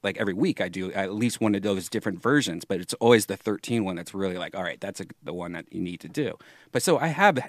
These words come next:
censored and edited different bits. It just depends on the show, how much time I have,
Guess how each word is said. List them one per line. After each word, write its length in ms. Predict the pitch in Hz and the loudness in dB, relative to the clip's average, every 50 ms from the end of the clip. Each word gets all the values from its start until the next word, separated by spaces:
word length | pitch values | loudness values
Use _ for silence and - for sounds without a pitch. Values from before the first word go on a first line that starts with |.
| - | -8
censored 600 | - - - - 160 185 - - 120 92 95 90 | -6 -4 0 2 2 2 2 0 -2 -2 -2 -4
and 160 | - 95 95 - | -4 -6 -6 -2
edited 580 | - 127 143 123 110 98 98 95 92 87 - _ | -2 0 0 0 0 0 -2 -4 -6 -10 -10 _
different 380 | - 135 - - 98 85 85 | -4 -2 -2 -2 -4 -4 -2
bits. 260 | - 180 165 117 - - | 0 0 0 0 -2 -4
It 80 | 117 | -6
just 160 | - 127 - | -6 -6 -4
depends 340 | - 113 - - 113 101 92 | -6 -8 -4 -2 -2 -2 -2
on 80 | - - | -4 -8
the 60 | - | -8
show, 460 | - - - - 117 117 113 113 113 104 - | -6 -4 0 2 4 4 4 4 2 0 -4
how 120 | - - | -8 -10
much 220 | - 85 - - - | -10 -8 -8 -10 -10
time 300 | - - 135 131 123 120 | -6 -2 0 2 4 4
I 80 | 120 | 2
have, 260 | 117 110 107 107 98 | 2 2 0 0 -2